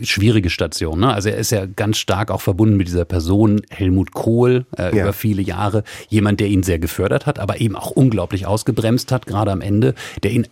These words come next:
Speaker 1: eigentlich auch mit in diesen Sog gezogen hat, der C-D-U-Spendenskandal, der ja letztendlich auch dazu geführt hat, würden Sie das sagen, dass Wolfgang Schäuble so ein bisschen unvollendet auch geblieben ist? Also, weil diese ganz,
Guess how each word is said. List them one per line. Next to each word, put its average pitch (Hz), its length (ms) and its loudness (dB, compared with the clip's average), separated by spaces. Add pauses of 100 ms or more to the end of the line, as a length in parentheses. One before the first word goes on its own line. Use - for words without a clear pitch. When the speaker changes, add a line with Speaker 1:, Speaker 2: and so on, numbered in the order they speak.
Speaker 1:
eigentlich 107 340 2
auch 101 80 -4
mit 113 160 4
in 95 80 2
diesen 90 200 4
Sog 92 300 2
gezogen 82 500 -2
hat, - 260 -6
der 95 200 -2
C-D-U-Spendenskandal, 95 1120 0
der 101 100 2
ja 104 80 4
letztendlich 113 460 2
auch 117 100 -2
dazu 117 260 0
geführt 135 360 0
hat, 151 100 2 (640)
würden 110 240 2
Sie 147 80 4
das 120 120 2
sagen, 123 220 2
dass 113 140 2
Wolfgang 113 340 0
Schäuble 117 280 2
so 123 100 2
ein 107 100 4
bisschen 127 300 0
unvollendet 143 880 0
auch 131 180 -2
geblieben 127 480 -2
ist? 165 220 -2
Also, 107 340 0
weil 107 220 -2
diese 107 260 0
ganz, 113 380 -2